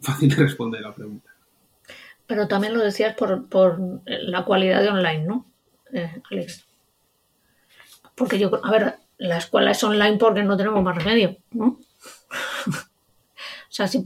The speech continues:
Speaker 2: si en su momento con, con toda la pandemia hubiera sido, hubiéramos podido que fuera presencial, pues seguramente hubiéramos optado por un,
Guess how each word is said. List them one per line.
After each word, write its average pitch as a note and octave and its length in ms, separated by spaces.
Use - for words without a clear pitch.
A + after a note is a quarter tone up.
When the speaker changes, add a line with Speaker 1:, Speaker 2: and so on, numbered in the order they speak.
Speaker 2:
si F#3 320
en F3+ 120
su F#3 140
momento F#3 500
con, F#3+ 320
con F#3 180
toda F#3 140
la F3+ 120
pandemia G3 440
hubiera F#3+ 240
sido, F#3+ 480
hubiéramos G3+ 400
podido F#3 400
que F#3 100
fuera F#3 280
presencial, F#3+ 440
pues G3+ 160
seguramente F3+ 560
hubiéramos F#3 460
optado F#3 260
por F#3 140
un, F3+ 380